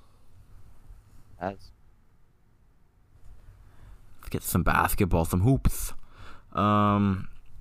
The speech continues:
Speaker 2: the Nets are a tire fire. Look, they're gonna win games 'cause they're star-studded, but they're also gonna lose games, and then it's gonna be a whole story on E S P N the next day.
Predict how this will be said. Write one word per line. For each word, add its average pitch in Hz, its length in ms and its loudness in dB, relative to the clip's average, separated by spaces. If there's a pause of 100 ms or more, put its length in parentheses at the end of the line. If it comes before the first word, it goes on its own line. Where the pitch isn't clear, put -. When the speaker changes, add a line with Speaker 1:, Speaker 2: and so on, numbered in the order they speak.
(540)
Speaker 2:
the 127 140 2
Nets 101 480 2
are 82 160 6
a 82 60 2
tire 85 420 4
fire. 87 500 2 (720)
Look, 95 180 2
they're 110 80 4
gonna 143 240 4
win 85 320 4
games 85 500 0
'cause 82 300 -2
they're 80 320 2 (540)
star-studded, 87 680 2
but - 120 0
they're 92 120 4
also 98 240 4
gonna 87 160 4
lose 82 300 4
games, 87 420 2 (400)
and 90 160 0
then 78 320 0 (960)
it's 85 140 0
gonna 87 180 2
be 85 80 4
a 80 60 2
whole 90 160 4
story 82 400 4
on 76 100 2
E 78 100 2
S 76 160 0
P - 140 2
N 76 60 2
the 71 80 2
next 71 240 -2
day. 80 160 -2